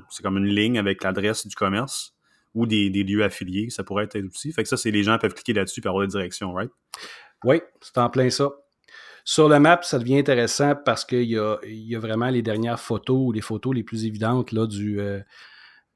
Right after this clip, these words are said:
Speaker 2: du compte Google My Business. Fait qu'il y a une entreprise qui l'utilise, ça devient très, très visuel.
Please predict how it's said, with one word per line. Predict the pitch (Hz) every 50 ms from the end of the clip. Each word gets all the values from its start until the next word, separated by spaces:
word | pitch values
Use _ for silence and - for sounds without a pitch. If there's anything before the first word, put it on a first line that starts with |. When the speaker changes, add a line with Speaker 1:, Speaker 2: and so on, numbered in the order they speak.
| _ -
Speaker 2:
du | 113 -
compte | - - 113 120 120
Google | 113 117 113 123 123
My | 123 123 117 110
Business. | 110 104 101 113 143 180 - -
Fait | 123
qu'il | - - 120
y | 113
a | 113
une | 113 117
entreprise | 117 110 117 107 - - 123 127 131 123 -
qui | - - 110
l'utilise, | 104 104 113 113 110 - 117 107 107 120 135 143 120 -
ça | - 113 104
devient | 104 98 95 107 113 113
très, | - - - 120
très | - - 113 123 123
visuel. | 120 107 101 98 101 104 101 104 117 143 156 139